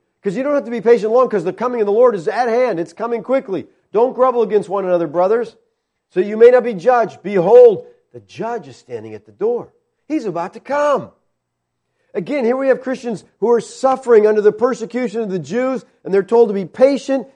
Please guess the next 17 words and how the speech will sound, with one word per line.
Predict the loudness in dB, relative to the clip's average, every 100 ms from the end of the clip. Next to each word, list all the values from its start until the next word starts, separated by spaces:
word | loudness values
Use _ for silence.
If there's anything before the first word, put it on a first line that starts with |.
| -10
until | -4 0
the |
Lord | 0 2 0 0
comes, | -2 -2
because | -2 -2 0
it's | -2 0
gonna | 0
come | 0 -2 -2 -4 _
soon, | -20 -8 -4 -2 -2
not | -4 -4
thousands | 0 0 0 -4
of | -6
years | -6 -2
later. | -2 0 0 -2 -6 _ _ _ _ _ _ _ _ _ _ _ _ _ _ -8
I | -8
can't | -4 -4 -4 -6
see | -10 -4 -2 -4 -8